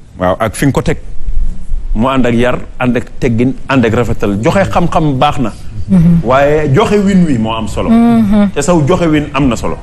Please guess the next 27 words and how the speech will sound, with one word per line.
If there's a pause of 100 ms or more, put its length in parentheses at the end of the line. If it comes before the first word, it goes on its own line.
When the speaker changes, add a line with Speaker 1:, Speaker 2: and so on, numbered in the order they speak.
Speaker 2:
Mhm.
Speaker 1:
Yal
na
Yàlla
dëgëral
la. (180)
Speaker 2:
Mhm.
Speaker 1:
Soxna
Yacine,
jërë
ngeen
jëf. (240)
Speaker 2:
Jërëjëf
Samb.
Speaker 1:
Soxna
yu
baax
yi
toog
it.
Speaker 2:
Ñoom
Fatima
ak
Speaker 1:
Soxna
Speaker 2:
Aïcha.
Speaker 1:
Fatima.
Speaker 2:
Waaw.